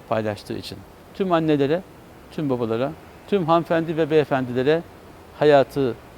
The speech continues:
kucaklayarak, paylaşarak çok daha güzel, anlamlı kılacağını hatırlatıyorum. Bildiğinizi sizlerle paylaşıyorum. Affınıza sığınıyorum.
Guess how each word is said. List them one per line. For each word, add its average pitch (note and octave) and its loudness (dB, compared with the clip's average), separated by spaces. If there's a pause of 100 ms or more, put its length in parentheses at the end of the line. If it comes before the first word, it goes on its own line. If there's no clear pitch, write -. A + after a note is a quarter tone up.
(280)
kucaklayarak, B2 -2 (340)
paylaşarak B2+ 0 (400)
çok G#3 2 (160)
daha C#3 2
güzel, C3 0 (160)
anlamlı C3+ -4 (360)
kılacağını B2 0 (400)
hatırlatıyorum. C#3 -4 (320)
Bildiğinizi F3 0
sizlerle C#3+ 0
paylaşıyorum. C3+ -2 (460)
Affınıza B2+ -2
sığınıyorum. A2 -8